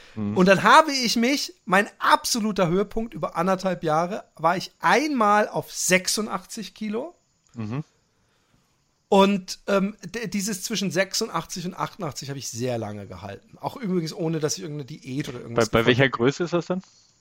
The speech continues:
Speaker 2: Bei eins siebenundachtzig.
Speaker 1: Okay.
Speaker 2: Ich, bei, du brauchst nicht, ich hab im, <laughs> äh,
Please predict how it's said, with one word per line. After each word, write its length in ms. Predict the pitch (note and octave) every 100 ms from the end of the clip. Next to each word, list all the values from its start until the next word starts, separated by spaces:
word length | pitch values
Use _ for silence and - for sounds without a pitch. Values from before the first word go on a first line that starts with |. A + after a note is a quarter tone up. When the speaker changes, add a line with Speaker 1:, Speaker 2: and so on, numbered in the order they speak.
| _ _ _
Speaker 2:
Bei 360 | D3 D#3 E3 F3+
eins 240 | F3+ F3+
siebenundachtzig. 760 | F3 D3 A#2+ F#2+ - - - - -
Speaker 1:
Okay. 180 | -
Speaker 2:
Ich, 40 | -
bei, 160 | A3+ G3
du 100 | F3+
brauchst 320 | G#3+ G#3+ -
nicht, 220 | G#3+ -
ich 100 | -
hab 220 | G#3+ C#4+
im, 180 | G3 G3
<laughs> 20 |
äh, 120 | -